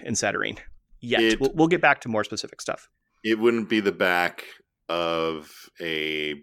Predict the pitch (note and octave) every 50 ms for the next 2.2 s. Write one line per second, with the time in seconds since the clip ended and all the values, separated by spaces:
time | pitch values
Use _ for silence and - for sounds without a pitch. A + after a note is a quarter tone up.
0 | _ _ - G2+ G2 F#2+ F2+ F2 E2+ D#2+ E2+ F2+ F2 E2 E2+ E2 D#2+ D#2+ D#2 D2+
1 | D2+ D2+ D2+ D2 C#2+ _ _ _ _ _ _ _ _ - D2 D2 C#2+ C#3+ - A#2
2 | A2 - B1+